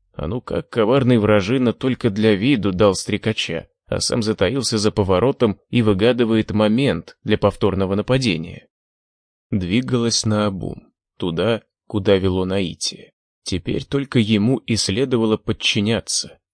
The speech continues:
других советчиков не имелось. От напряжения на руке открылся не успевший затянуться порез.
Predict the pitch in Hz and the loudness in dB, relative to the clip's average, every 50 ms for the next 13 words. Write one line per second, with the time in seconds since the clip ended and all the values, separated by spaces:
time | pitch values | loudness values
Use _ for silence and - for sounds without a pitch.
0 | _ - 131 101 101 98 95 - - - - 123 117 110 135 120 - - - - | _ -10 -6 -4 -4 -2 -4 -6 -6 -6 -6 -4 -4 -4 -2 0 -2 -2 -2 -2
1 | - 110 - 107 104 98 95 92 95 104 95 85 - - - - - - _ _ | -6 -4 0 2 2 2 2 2 2 0 0 -2 -4 -8 -12 -12 -12 -14 _ _
2 | _ _ _ _ - - - - 92 87 - 95 95 87 90 113 127 123 110 101 | _ _ _ _ -6 -6 -4 -4 -4 -4 -2 -2 -2 -2 0 0 0 2 2 2
3 | 95 95 92 95 95 90 87 - - 135 127 - - 117 - - - - 110 143 | 2 2 0 0 -2 -2 -4 -4 -4 -4 -4 -4 -4 -8 -8 -6 -4 -4 -4 -4
4 | 127 - - 123 110 107 107 104 98 90 - - - - 139 - - - 120 104 | -4 -4 -2 0 2 2 2 2 0 -2 -4 -8 -6 -6 -6 -6 -4 -4 -2 0
5 | 101 107 - - 107 98 110 117 - - - 113 95 _ - 107 101 98 101 85 | 0 -2 -2 0 0 0 0 0 0 0 0 0 0 _ 0 2 2 2 2 0
6 | 76 - - - - - | -2 -4 -6 -8 -8 -10